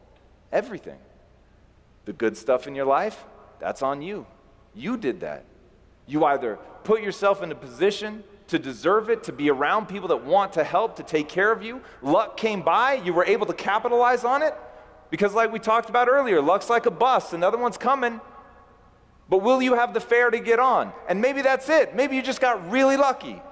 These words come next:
But you had the fare to get on the bus,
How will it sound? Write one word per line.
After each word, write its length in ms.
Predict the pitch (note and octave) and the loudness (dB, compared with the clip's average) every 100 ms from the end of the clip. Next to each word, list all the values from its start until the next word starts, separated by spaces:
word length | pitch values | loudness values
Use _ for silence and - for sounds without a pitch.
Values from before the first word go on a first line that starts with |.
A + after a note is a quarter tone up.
| - - - - - - | -20 -20 -20 -20 -20 -4
But 180 | E3+ F3+ | -2 0
you 80 | |
had 300 | E3+ A#3 A#3 | 0 0 0
the 80 | F#3 | -4
fare 600 | - - B3 A#3 A#2+ D#2+ - - - - - - | -12 -2 2 4 2 0 -8 -20 -20 -20 -20 -6
to 100 | E3+ | 0
get 140 | G3 | 2
on 140 | G3 | 2
the 80 | F#3+ | 0
bus, 460 | F#3+ G3+ C#3 - | 2 2 2 -6